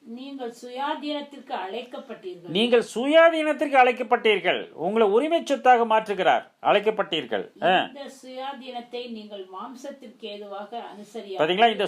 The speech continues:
Speaker 2: சுயாதீனத்தை நீங்கள் மாம்சத்துக்கு ஏதுவாக அனுசரியாமல்.
Speaker 1: அன்பினாலே ஒருவருக்கொருவர் ஊழியம் செய்யுங்கள்.
Speaker 2: அன்பினாலே ஒருவருக்கொரு ஊழியம் செய்யுங்கள். பலம், அன்பு, தெளிந்த புத்தி.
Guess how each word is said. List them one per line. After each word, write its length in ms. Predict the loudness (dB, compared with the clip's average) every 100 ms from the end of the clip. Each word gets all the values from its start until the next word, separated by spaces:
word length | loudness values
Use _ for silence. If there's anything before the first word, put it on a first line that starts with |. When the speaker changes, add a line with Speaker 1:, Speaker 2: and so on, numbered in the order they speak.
| -2
Speaker 2:
சுயாதீனத்தை 680 | 2 6 6 4 -4 -2 -2
நீங்கள் 260 | 2 0 2
மாம்சத்துக்கு 720 | 2 2 0 0 -2 -2 2
ஏதுவாக 560 | 4 6 6 6 4 0
அனுசரியாமல். 1200 | -4 -2 0 4 4 4 2 -2 0 0 0 0
Speaker 1:
அன்பினாலே 600 | -6 -12 -10 -8 -8 -10
ஒருவருக்கொருவர் 800 | -10 -10 -10 -12 -12 -14 -12 -12 -12 -12
ஊழியம் 240 | -14 -14
செய்யுங்கள். 380 | -20 -20 4 4
Speaker 2:
அன்பினாலே 600 | 6 0 4 8 8 8
ஒருவருக்கொரு 680 | 6 6 6 4 4 4
ஊழியம் 300 | 4 2 0
செய்யுங்கள். 340 | -2 -2 6 6
பலம், 340 | 8 4 4
அன்பு, 420 | 2 2 2 2
தெளிந்த 340 | 6 6 4 0
புத்தி. 420 | 0 -6 -12